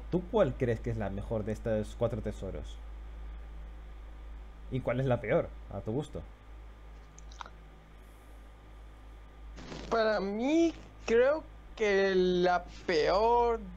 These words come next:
Speaker 2: diría que es la de un, uno de daño.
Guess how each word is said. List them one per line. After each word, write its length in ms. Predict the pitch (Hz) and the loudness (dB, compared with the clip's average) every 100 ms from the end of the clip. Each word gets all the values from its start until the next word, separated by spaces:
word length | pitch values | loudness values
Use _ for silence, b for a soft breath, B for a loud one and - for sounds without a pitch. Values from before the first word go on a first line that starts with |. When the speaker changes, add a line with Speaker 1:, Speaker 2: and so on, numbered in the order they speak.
| 180 | -8
Speaker 2:
diría 600 | 185 180 190 214 226 226 - | -8 -6 0 4 4 4 -2
que 100 | 170 | 0
es 60 | 214 | 4
la 280 | 240 233 | 6 4
de 180 | 208 190 | 2 -4
un, 300 | 165 170 175 - - - - | -6 -6 -6 -10 -16 -14 0
uno 220 | 214 254 | 4 4
de 120 | 190 | 2
daño. 400 | 131 139 147 151 | -2 -4 -2 -2